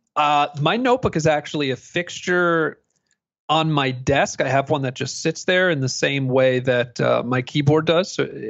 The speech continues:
I have my laptop up or my monitor up front, the keyboard in front of me, and then in front of that is a,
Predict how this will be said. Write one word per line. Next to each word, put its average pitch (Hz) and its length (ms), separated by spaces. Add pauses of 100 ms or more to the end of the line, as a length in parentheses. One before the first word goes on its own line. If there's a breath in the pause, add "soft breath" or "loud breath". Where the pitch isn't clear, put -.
(160)
I 143 40 (120)
have 139 240
my 131 140
laptop 165 580 (100)
up 160 260
or 135 360
my 127 120
monitor 170 440
up 175 140
front, 131 280 (100)
the 139 80
keyboard 151 380
in 170 80
front 143 220
of 123 80
me, 120 220 (320 loud breath)
and 147 120
then 147 120
in 135 100
front 165 260
of 147 80
that 151 220
is 123 140
a, 123 80